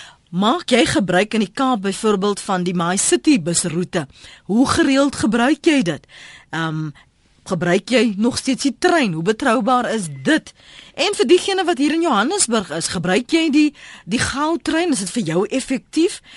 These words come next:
hierdie Rai Vaya, of as jy maar net aangewese op die taksies en of hulle nou die dag daar is of nie, jy het maar jou ou geldjie gereed. Professor Cornelius wil saamgesels, hy is in Limpopo.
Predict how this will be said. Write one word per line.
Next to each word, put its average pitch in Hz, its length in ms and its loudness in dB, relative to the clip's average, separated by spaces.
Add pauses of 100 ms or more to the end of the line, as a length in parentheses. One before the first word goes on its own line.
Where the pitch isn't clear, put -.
(140)
hierdie 214 260 0
Rai 190 300 0
Vaya, 175 400 -2
of - 280 -4 (300)
as 220 180 -2
jy 190 100 0
maar 220 160 0
net 247 220 -4 (400)
aangewese 214 680 -2
op 190 120 -6
die 196 100 -8
taksies 190 520 -4
en 175 120 -4
of 160 80 -8
hulle 165 200 -4
nou 160 140 -8
die 160 140 -4
dag 170 220 -2
daar 165 260 -4
is - 240 -4
of 170 160 -10
nie, 359 280 0 (360)
jy 185 180 -2
het 175 120 0
maar 208 140 -2
jou 170 160 -4
ou 170 80 -6
geldjie 165 520 -6
gereed. 156 380 -6 (260)
Professor 277 340 0
Cornelius 262 580 4
wil 262 100 0
saamgesels, 262 640 0
hy 208 160 0
is 220 140 0
in 220 500 -2
Limpopo. 226 760 2